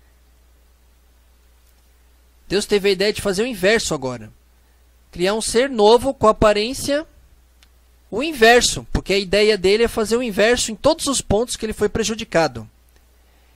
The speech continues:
Então ele criou um ser o inverso daquilo que ele já tinha feito, com aparência delicada e frágil, que é a mulher.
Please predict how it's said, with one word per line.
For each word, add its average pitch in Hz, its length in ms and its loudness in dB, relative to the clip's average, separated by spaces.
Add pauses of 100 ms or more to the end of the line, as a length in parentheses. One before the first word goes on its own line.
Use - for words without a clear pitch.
(140)
Então 185 200 0
ele 220 120 -2
criou 226 640 4
um 233 140 -8
ser 233 420 4 (1300)
o 196 120 -2
inverso 254 540 4
daquilo 254 340 0
que 269 100 -6
ele 247 80 -2
já 254 80 0
tinha 254 180 2
feito, 190 500 2 (1040)
com 165 120 2
aparência 202 580 2
delicada 220 680 0
e 254 80 -6
frágil, 190 640 0 (920)
que 233 220 -2
é 208 180 4
a 220 80 2
mulher. 190 460 2